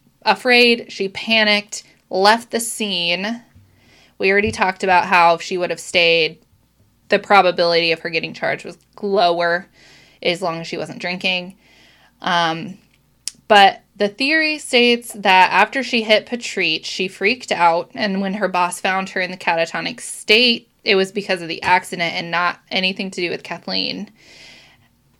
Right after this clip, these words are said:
The boss escorted her back to her dorm, and then she called her dad and told him what happened. And he told her he would come to Amherst the next day, and they would buy her a new car.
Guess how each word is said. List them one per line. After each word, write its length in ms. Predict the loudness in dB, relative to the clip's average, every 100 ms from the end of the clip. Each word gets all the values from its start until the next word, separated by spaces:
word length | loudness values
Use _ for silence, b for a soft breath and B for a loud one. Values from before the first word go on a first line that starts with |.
| _ _ _ -6
The 100 | 0
boss 460 | 4 4 4 0
escorted 480 | -8 -4 0 0 2
her 100 | 0
back 220 | 2 0
to 120 | -4 -6
her 80 |
dorm, 600 | -6 -4 -4 -2 -4 -6 -14 _ _ -4
and 240 | -2 0
then 200 | -2 -2
she 180 | -4 -8
called 380 | -4 -2 -2 -4
her 120 | -10
dad 600 | -6 -2 0 2 0 -2
and 120 | -8
told 240 | -8 -6
him 140 | -6 -8
what 180 | -10 -12
happened. 680 | -12 -6 -6 -6 -16 -14 -12
And 140 | -12
he 380 | -10 -6 -4 -4
told 380 | -6 -4 -4 -4
her 180 | -8 -6
he 160 | -8
would 160 | -10 -6
come 240 | -2 -2
to 120 | -4
Amherst 800 | -2 -2 -2 -6 -8 -8 -12 -18 b b b b b _
the 220 | -4 0
next 300 | 2 0 -2
day, 480 | 0 2 2 -2 -8 b b b
and 180 | -2
they 120 | 2 0
would 180 | 0
buy 300 | 0 2 0
her 180 | -2 -4
a 80 | -4
new 220 | -8 -12
car. 640 | -14 -4 -2 -2 -6 -12